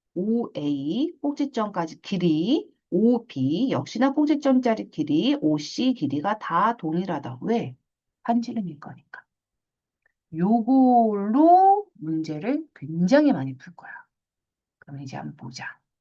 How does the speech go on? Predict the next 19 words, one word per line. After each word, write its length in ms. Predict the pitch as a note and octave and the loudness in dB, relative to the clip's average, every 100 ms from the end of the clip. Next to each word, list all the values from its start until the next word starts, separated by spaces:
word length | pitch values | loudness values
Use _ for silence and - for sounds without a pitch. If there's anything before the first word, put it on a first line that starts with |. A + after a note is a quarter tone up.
| _ _ - | _ _ -10
요렇게 340 | D#3+ G#3 D4+ | -8 -6 -4
줍니다. 480 | A3+ D3+ C3 - - _ _ _ _ _ _ _ _ _ | -4 -4 -10 -12 -20 _ _ _ _ _ _ _ _ _
외심이란 720 | D#3+ F3+ G3 B3+ A#3 A3 G3 | -6 -4 -2 0 0 0 -4
말을 400 | C#3+ B2+ A#3 D#3 - | -6 -6 -6 -8 -12
입에 240 | F3 F3 | -10 -10
쓱 520 | F3 - _ C4 C#4+ - | -12 -14 _ -6 -6 -8
닦을 300 | A#3 - F3+ - | -14 -14 -20 -20
거야. 260 | - - _ _ _ _ _ _ _ _ _ _ _ E3 | -20 -20 _ _ _ _ _ _ _ _ _ _ _ -14
음, 200 | B2+ - _ _ | -14 -18 _ _
그러면서 360 | - F3 D#3+ E3 | -10 -6 -4 -6
어떻게 640 | - D#3+ F3 - A3+ A#3 F#3 | -4 -2 -2 0 0 2 0
문제를 480 | D3 D3 E3 E3 | 0 0 0 -2
줄 200 | D#3 C3+ | -4 -4
거냐면, 520 | C3 C3+ C3+ F3 A3 F3 - - - | -6 -6 -4 -4 -4 -6 -16 -8 2
어, 160 | F4+ | 2
직각삼각형이 920 | F4+ - D#4+ D#4 E4 E4+ E4 E4 D#4 | 2 0 0 2 4 4 4 6 6
있어. 580 | A3 - - A3 A#3 A3 | 6 0 0 2 2 2
점 220 | B3+ A#3+ | 2 2
M은 460 | F3+ E3 A3+ C#4+ | 2 2 4 4